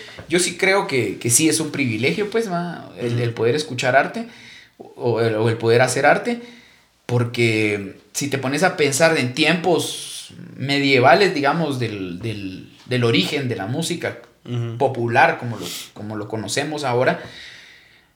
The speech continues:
Speaker 1: este, la música solo era digna de los reyes, de los...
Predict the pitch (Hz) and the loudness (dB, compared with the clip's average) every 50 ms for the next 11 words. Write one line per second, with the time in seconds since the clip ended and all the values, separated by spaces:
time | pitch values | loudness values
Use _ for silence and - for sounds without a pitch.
0 | _ _ _ 117 123 123 123 - - - 117 113 110 110 110 107 101 101 92 - | _ _ _ 0 0 0 0 -4 -2 0 2 2 2 2 0 -2 -2 -4 -8 -6
1 | - 120 123 123 123 131 143 - - - - 180 175 - 143 143 143 147 147 135 | -2 0 0 2 0 0 -2 -4 -4 0 0 0 0 0 -2 -2 2 4 4 4
2 | 127 131 143 151 185 208 220 214 190 156 131 123 110 98 95 101 104 120 127 143 | 4 4 0 -2 -2 -2 -2 0 0 0 -2 -2 -4 -4 -6 -6 -2 0 0 2
3 | 165 165 147 135 123 120 117 117 110 107 101 98 95 - - | 2 2 2 2 0 0 -2 -2 -4 -4 -6 -6 -8 -10 -14